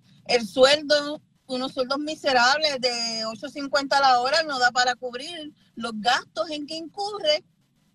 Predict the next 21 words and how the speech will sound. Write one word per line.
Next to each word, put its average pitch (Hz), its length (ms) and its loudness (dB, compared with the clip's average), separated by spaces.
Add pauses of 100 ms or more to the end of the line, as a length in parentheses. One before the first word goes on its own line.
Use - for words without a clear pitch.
(220)
irse 240 300 -2
a 214 40 2
trabajar. 302 480 2
Entonces, 247 440 -6
trabajar 294 460 -2
se 302 120 -6
convierte 330 460 -2
en 294 120 2
un 285 240 -6
gasto 311 400 0
familiar 339 460 -2
y 330 100 -10
no 262 200 0
en 247 80 -6
un 294 160 -6
beneficio 294 680 -4
para 233 160 0
el 208 140 -8
trabajo, 196 480 0 (400)
del 214 240 -4
trabajo. 202 400 2